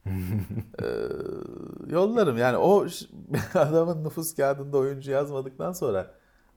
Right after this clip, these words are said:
Speaker 2: böyle çözemezsin bu sorunu. Ya bu çok daha büyük bir sorun.
Speaker 1: Hı.
Speaker 2: Ona sattırmadım da buna sattım da o, o çözüm değil. Nvidia'nın bu durumun farkında olması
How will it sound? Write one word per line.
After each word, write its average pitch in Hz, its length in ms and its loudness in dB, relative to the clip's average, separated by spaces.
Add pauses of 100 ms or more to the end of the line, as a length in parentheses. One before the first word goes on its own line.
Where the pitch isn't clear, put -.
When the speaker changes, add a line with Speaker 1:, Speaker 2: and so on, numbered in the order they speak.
(140)
Speaker 2:
böyle 143 400 0 (260)
çözemezsin 143 680 -4
bu - 40 -16
sorunu. - 340 -8 (720)
Ya - 120 -10
bu 139 60 -6
çok 190 280 4
daha 151 200 4
büyük 147 200 -4
bir - 60 -10
sorun. 85 240 -2 (140)
Speaker 1:
Hı. 110 300 -2 (480)
Speaker 2:
Ona 123 240 2
sattırmadım 107 720 -4
da 90 100 -4
buna 92 180 -8
sattım - 480 -12
da - 80 -4
o, - 180 -8 (360)
o - 200 -10
çözüm 120 400 -10
değil. 110 180 -10 (1800)
Nvidia'nın 262 760 4
bu 254 200 -2
durumun 214 360 0
farkında 208 540 4
olması 127 540 4